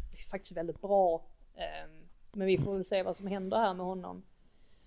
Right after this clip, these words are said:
Om det blir så att han stannar eller om han lämnar. Ehm, jag tyckte det var lite kul för att Pontus Jansson satt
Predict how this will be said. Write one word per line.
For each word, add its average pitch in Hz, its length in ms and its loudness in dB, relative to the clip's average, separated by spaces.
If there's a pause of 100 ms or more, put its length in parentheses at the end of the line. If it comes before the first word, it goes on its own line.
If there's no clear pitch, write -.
(140)
Om 226 240 6
det 220 80 12
blir 220 200 10
så 220 200 6
att 202 80 4
han 185 120 2
stannar 190 460 0 (360)
eller 185 220 0
om 185 220 2
han 175 320 -4 (280)
lämnar. 190 520 2 (280)
Ehm, 180 380 -12
jag 185 120 -2
tyckte 196 200 -6
det - 40 -6
var 196 60 4
lite 185 240 2
kul 185 200 2
för - 140 -2
att - 240 -2 (120)
Pontus 180 320 -2
Jansson 190 640 0
satt 196 320 2